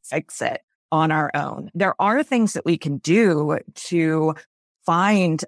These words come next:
a deeper sense of stability on a regular basis, but they're not things that are related to hustle. They're things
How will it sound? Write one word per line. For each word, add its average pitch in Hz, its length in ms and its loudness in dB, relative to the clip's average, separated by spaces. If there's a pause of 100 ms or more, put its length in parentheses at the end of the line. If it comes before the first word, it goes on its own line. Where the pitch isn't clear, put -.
a 160 80 2
deeper 156 340 2
sense 147 360 -2
of 151 100 0
stability 156 920 0 (100)
on 151 460 2
a 165 60 2
regular 147 480 0
basis, 131 720 -6 (340)
but 190 160 -2
they're 226 160 4
not 247 200 2
things 247 340 2
that 220 100 0
are 214 60 2
related 165 440 2
to 151 80 -2
hustle. - 640 -8 (280)
They're 190 200 2
things 208 640 0